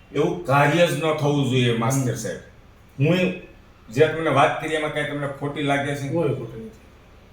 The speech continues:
Speaker 1: અને બીજું
Speaker 2: એટલે
Speaker 1: સાધુનું તમે શું કંઈક કહેતા હતા?
Speaker 2: એમાં એવું હતું, એક મેં સાંભળ્યું હતું, એક જૈન સાધુ હતા.
Speaker 1: હા, હા.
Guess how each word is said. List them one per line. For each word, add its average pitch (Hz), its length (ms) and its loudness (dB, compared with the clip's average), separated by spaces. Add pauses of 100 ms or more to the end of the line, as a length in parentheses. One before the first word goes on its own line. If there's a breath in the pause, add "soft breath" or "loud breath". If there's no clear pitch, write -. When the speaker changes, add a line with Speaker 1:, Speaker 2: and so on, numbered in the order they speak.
(120)
Speaker 1:
અને 120 100 -4
બીજું 147 200 -6
Speaker 2:
એટલે 156 120 0
Speaker 1:
સાધુનું 151 500 0
તમે 160 180 -6
શું 160 160 -6
કંઈક 151 180 -6
કહેતા 139 180 -6
હતા? 135 140 -8 (200)
Speaker 2:
એમાં 185 280 0
એવું 208 220 6
હતું, 185 140 0
એક 151 140 -4
મેં 165 140 -2
સાંભળ્યું 147 440 4
હતું, - 300 -2 (540)
એક 135 120 -14
જૈન 156 320 2
સાધુ 165 400 2
હતા. 123 240 -2 (240)
Speaker 1:
હા, 123 120 4
હા. 95 340 -4